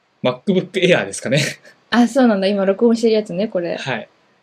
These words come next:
Speaker 1: MacBook Air。
Speaker 2: あ、まだうるさいね、これ。
Speaker 1: なんかファン、
Speaker 2: またさ、
Speaker 1: そう、ずっとファンが、
Speaker 2: さーっと音入っちゃうの。
Speaker 1: ファンが言ってんので、ちょっと、
Speaker 2: うん。
Speaker 1: 来年からは、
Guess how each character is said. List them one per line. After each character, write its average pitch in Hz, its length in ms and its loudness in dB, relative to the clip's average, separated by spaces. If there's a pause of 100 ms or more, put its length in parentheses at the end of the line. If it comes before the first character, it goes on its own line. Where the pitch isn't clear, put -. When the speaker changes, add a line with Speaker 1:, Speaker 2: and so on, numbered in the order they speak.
(920)
Speaker 1:
MacBook 139 180 -6 (100)
Air。 233 60 2
Speaker 2:
あ、 240 140 6
ま 269 100 6
だ 254 100 4
う 226 60 4
る 262 140 2
さ 320 100 0
い 269 60 0
ね、 226 120 0
こ 202 120 0
れ。 185 60 0
Speaker 1:
な 180 60 -6
ん - 40 -16
か - 60 -18 (100)
フ 262 160 0
ァ - 20 -4
ン、 - 20 -4
Speaker 2:
ま - 120 2
た 269 80 0
さ、 - 180 -8 (140)
Speaker 1:
そ - 220 -6
う、 131 40 -4
ず 139 80 -10
っ 302 100 -4
と - 20 -
フ 294 40 0
ァ - 40 0
ン - 0 -
が、 - 0 -
Speaker 2:
さ - 0 -
ー - 0 -
っ - 40 -12
と 240 80 0
音 165 140 0
入 240 160 0
っ 220 60 -8
ち 196 100 -6
ゃ 185 40 -4
う - 40 -4
の。 185 60 -10 (320)
Speaker 1:
フ 208 80 -8
ァ - 0 -
ン - 20 -8
が 190 160 -2
言 110 100 -2
っ - 40 -16
て 131 120 -6
ん - 40 -4
の 113 40 0
で、 110 80 -2
ち 107 100 -12
ょ - 40 -18
っ - 20 -20
と、 113 280 -4 (180)
Speaker 2:
う 185 80 -4
ん。 180 260 -4 (300)
Speaker 1:
来 131 260 -2 (180)
年 143 380 -2
か 139 140 -4
ら 127 120 0
は、 101 260 -2